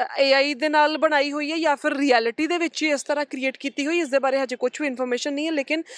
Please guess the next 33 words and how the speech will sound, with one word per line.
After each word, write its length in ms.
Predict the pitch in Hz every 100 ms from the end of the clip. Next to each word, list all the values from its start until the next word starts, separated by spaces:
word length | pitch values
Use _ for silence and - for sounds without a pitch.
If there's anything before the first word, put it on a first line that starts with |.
| - -
ਸੋਸ਼ਲ 320 | 311 311 330
ਮੀਡੀਆ 300 | 294 294 294
ਤੇ 220 | 285 320
ਇਹ 60 | 277
ਵੀ 140 | 302
ਬੜੀ 360 | 233 254 269 254
ਤੇਜ਼ੀ 300 | 254 220 254
ਨਾਲ 180 | 254
ਵਾਇਰਲ 320 | 233 226 247 262
ਹੋ 120 | 226
ਰਿਹਾ 120 | 233
ਕਿ 200 | 262 285
ਪੰਜਾਬ 480 | 285 262 240 226 214
ਦੇ 100 | 254
ਕੋਲ, 200 | 247 254
ਯਾਨੀ 200 | 240 233
ਕਿ 100 | 269
ਇੰਡੀਆ 260 | 247 277
ਦੇ 80 | 277
ਕੋਲ 240 | 269 254 233
ਜੋ 180 | 233
ਹੈ, 120 | 226 240
ਉਹ 260 | 247 262 - - -
ਆਲੀਆ 240 | 240 247 269
ਭੱਟ 260 | 269 240
ਹੈ 80 | 269
ਔਰ 100 | 302
ਪਾਕਿਸਤਾਨੀਆਂ 600 | 262 269 262 254 233 240
ਦੇ 100 | 233
ਕੋਲ 320 | 240 233 311 392 _ _ _ _ _ _ -
ਹਾਨੀਆ 260 | 262 247 240
ਆਮਿਰ 300 | 226 214
ਹੈ। 80 | 208